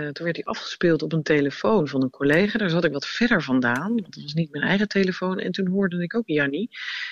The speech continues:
Dus ik zat nog te filosoferen of het ook te maken heeft met knopen en buiken die je natuurlijk in geluidsgolven hebt. En of dat misschien ook van invloed is op wat je in eerste instantie hoort. Op welke afstand je van de geluidsbron zit.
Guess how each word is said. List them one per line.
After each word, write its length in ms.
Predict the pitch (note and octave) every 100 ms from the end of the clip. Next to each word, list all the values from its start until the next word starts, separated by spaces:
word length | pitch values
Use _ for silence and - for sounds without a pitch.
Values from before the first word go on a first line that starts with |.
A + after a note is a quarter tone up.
| -
Dus 140 | F#3
ik 180 | F3 -
zat 280 | - A3 G#3
nog 200 | G#3 G3+
te 100 | F#3+
filosoferen 600 | - G3 G3 G3 G3+ G3
of 60 | F#3
het 160 | F#3
ook 140 | G3+ -
te 100 | F#3+
maken 340 | G3 F#3+ -
heeft 160 | F#3 -
met 120 | E3+
knopen 420 | - G#3 G#3+ G#3
en 160 | - E3
buiken 500 | F3 G3 F3 D3+ D3
die 280 | C#3+ D3 D3
je 60 |
natuurlijk 360 | C#3+ D3 D3+ D3
in 200 | D#3 D3+ - - - -
geluidsgolven 1000 | - E3+ E3 F3+ D#3+ - - D#3 C#3 C#3
hebt. 300 | D3 G3+ -
En 160 | F3 D#3+
of 120 | E3+
dat 220 | D#3+ F#3
misschien 300 | E3+ - F#3
ook 120 | A3
van 160 | - F3
invloed 460 | F#3 E3 D#3 D3+ -
is 260 | C#3+ -
op 180 | - D3
wat 240 | D3 C#3
je 280 | - C#3 C3+ - _ _ _
in 120 | - E3+
eerste 200 | D#3 -
instantie 420 | - C#3+ C#3 C#3+
hoort. 300 | C#3 C3 -
Op 100 | D3
welke 260 | D#3 D3
afstand 440 | - - - F3+ E3
je 60 |
van 160 | D#3+ E3
de 60 | D#3
geluidsbron 680 | F#3+ G#3 D#3 C#3+ D3+ C#3+
zit. 280 | B2+ B2+ -